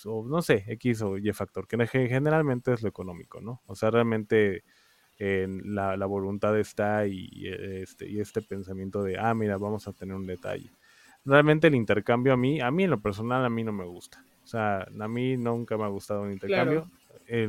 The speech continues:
Speaker 1: cuestiones laborales, laborales. ¿Por qué? Porque a veces te tocan personas
Speaker 2: Eran,
Speaker 1: que
Speaker 2: eran,
Speaker 1: ni siquiera
Speaker 2: <laughs>
Speaker 1: te
Speaker 2: era, te, no te, no te, no te daba lo que pedía, seguramente.
Speaker 1: No me daba lo que
Speaker 2: A mí sí
Speaker 1: pedía,
Speaker 2: siempre me fue
Speaker 1: o a
Speaker 2: mal,
Speaker 1: veces
Speaker 2: híjole.
Speaker 1: yo regalaba algo mejor,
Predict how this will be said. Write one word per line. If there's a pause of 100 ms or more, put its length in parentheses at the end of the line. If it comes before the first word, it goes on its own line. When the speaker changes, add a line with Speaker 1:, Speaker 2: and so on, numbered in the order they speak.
Speaker 1:
cuestiones
laborales, (260)
laborales.
¿Por
qué?
Porque (380)
a
veces
te
tocan
personas
Speaker 2:
Eran,
Speaker 1:
que
Speaker 2:
eran,
Speaker 1:
ni
siquiera
Speaker 2:
<laughs>
Speaker 1:
te
Speaker 2:
era, (120)
te,
no
te,
no
te,
no
te
daba
lo
que
pedía,
seguramente. (1000)
Speaker 1:
No
me
daba
lo
que (240)
Speaker 2:
A
mí
sí
Speaker 1:
pedía,
Speaker 2:
siempre
me
fue
Speaker 1:
o
a
Speaker 2:
mal,
Speaker 1:
veces
Speaker 2:
híjole.
Speaker 1:
yo
regalaba
algo
mejor,